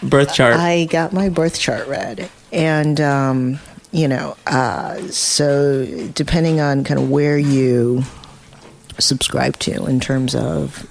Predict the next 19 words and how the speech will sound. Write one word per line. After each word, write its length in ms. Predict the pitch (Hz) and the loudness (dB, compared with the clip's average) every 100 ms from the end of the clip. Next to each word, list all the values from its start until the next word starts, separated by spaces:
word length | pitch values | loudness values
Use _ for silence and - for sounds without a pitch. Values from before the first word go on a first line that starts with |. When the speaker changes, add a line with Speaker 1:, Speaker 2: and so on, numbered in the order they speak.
| - | -10
Speaker 2:
you 120 | 131 | -8
know, 380 | 76 117 - - - - - - - - | -8 -8 -8 -10 -12 -20 -20 -20 -20 -18
the, 760 | - - - 135 131 127 127 123 | -14 -10 -4 0 0 0 0 -2
the, 520 | - 123 120 123 - - - | -2 0 0 -4 -6 -12 -12
the 140 | - | -2
meaning 560 | 135 147 151 147 139 131 | 2 2 2 2 2 2
of 140 | 127 | 0
the 160 | 127 123 | 0 0
astrology 800 | 117 - 143 123 127 123 - 127 | 0 0 0 0 0 -2 0 0
where 200 | 127 127 | 0 0
the 120 | 131 | 0
stars 580 | - - 127 117 110 123 | -2 0 -2 -2 -4 -6
and 200 | 113 131 | -6 -6
everything 440 | 139 135 135 135 131 | -6 -8 -6 -6 -4
is 120 | - | -8
placed 500 | - - - - - | -6 -6 -4 -6 -6
when 120 | - | -6
you're 100 | - | -6
born. 340 | 135 92 - | -4 -6 -6